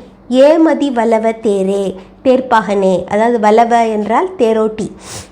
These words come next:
"தேர்ப்பாகனே நீ விரைவாக செல்லுவதற்கு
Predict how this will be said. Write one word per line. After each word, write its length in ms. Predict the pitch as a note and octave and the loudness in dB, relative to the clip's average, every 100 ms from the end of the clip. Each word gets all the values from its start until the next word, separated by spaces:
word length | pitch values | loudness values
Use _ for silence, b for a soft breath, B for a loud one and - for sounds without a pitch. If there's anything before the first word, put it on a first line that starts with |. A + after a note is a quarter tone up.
| B _ - - - - C4+ | B _ -20 -20 -20 -2 4
"தேர்ப்பாகனே 720 | B3+ D#4 A#3+ G#3 G3+ G3 F3+ C4 - B - | 4 4 2 2 0 0 0 -4 -8 B -4
நீ 100 | A#3 B3+ A#3 | -4 -2 0
விரைவாக 500 | A#3+ D4 C#4 C4 C#4 C#4 | 0 2 2 2 -2 -2
செல்லுவதற்கு 640 | B3 B3+ A3+ G#3+ G#3 F4 | 0 0 0 -2 -2 -2